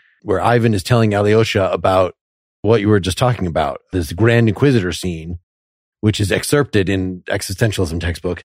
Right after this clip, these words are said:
I was sure that that was at the end, but no, it's, like, already, I hit it already in the first third of the book. So I don't know what else happens now. <laughs>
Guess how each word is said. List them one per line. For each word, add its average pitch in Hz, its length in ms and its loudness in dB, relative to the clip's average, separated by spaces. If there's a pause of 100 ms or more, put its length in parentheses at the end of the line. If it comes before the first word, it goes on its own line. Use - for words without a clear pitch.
(140)
I 160 140 2
was 165 140 4
sure 156 200 2
that 120 140 -2
that 113 180 0
was 101 340 0 (160)
at 98 160 -2
the 98 140 0
end, 123 240 0 (240)
but 131 180 0
no, 139 260 2
it's, 101 180 -2
like, 127 180 0
already, 135 560 2
I 117 120 2
hit 143 160 4
it 110 100 2
already 104 300 2
in 104 80 2
the 92 60 -2
first 127 240 0
third 127 180 2
of 110 40 -2
the 123 60 2
book. - 300 0 (120)
So 127 340 0
I 220 120 2
don't 208 120 6
know 180 100 4
what 214 140 6
else 190 180 4
happens 110 440 -2
now. 98 260 -4
<laughs> - 40 -20